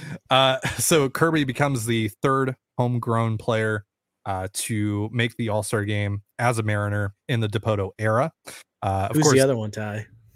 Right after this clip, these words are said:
Speaker 1: Julio Rodriguez
Speaker 2: Oh!
Speaker 1: and, and, and
Speaker 2: Is,
Speaker 1: Edwin Diaz. We'll
Speaker 2: is
Speaker 1: get to
Speaker 2: Julio
Speaker 1: that
Speaker 2: in
Speaker 1: in a,
Speaker 2: the game?
Speaker 1: we'll get to that in a second.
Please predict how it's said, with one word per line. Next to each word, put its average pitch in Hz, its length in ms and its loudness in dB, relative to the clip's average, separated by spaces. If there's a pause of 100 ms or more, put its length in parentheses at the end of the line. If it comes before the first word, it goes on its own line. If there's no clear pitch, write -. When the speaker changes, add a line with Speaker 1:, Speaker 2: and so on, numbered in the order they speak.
(520)
Speaker 1:
Julio 117 280 2
Rodriguez 170 720 0
Speaker 2:
Oh! 254 720 10
Speaker 1:
and, 143 100 6
and, 135 280 2
and 143 120 4
Speaker 2:
Is, 147 60 2
Speaker 1:
Edwin 185 140 4
Diaz. 151 440 2
We'll 165 200 4
Speaker 2:
is 170 100 6
Speaker 1:
get 285 100 8
to - 120 -2
Speaker 2:
Julio 254 80 6
Speaker 1:
that 262 160 8
Speaker 2:
in - 60 10
Speaker 1:
in - 40 6
a, 269 40 4
Speaker 2:
the 277 60 -2
game? 311 300 0
Speaker 1:
we'll 202 220 6
get 180 360 2
to 254 160 2
that 254 320 2
in 208 140 4
a 196 100 2
second. 190 580 2